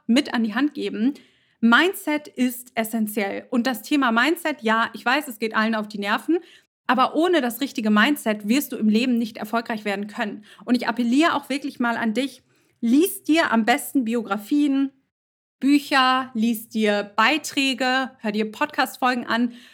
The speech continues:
von Leuten, die erfolgreich sind. So Menschen wie Tony Robbins, unglaublich motivierend, Tobias Beck,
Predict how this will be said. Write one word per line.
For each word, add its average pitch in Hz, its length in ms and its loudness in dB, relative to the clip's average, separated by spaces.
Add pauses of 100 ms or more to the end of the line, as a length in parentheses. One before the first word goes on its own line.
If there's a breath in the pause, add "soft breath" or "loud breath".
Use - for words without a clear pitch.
(160 loud breath)
von 320 380 2 (120)
Leuten, 247 460 2
die 214 140 0
erfolgreich 214 640 -4
sind. - 460 -8 (160)
So 262 160 -2
Menschen 320 320 2
wie 269 100 -2
Tony 262 300 0
Robbins, 190 500 -4
unglaublich 254 480 2
motivierend, 208 500 -4
Tobias 269 440 -6
Beck, 190 240 -6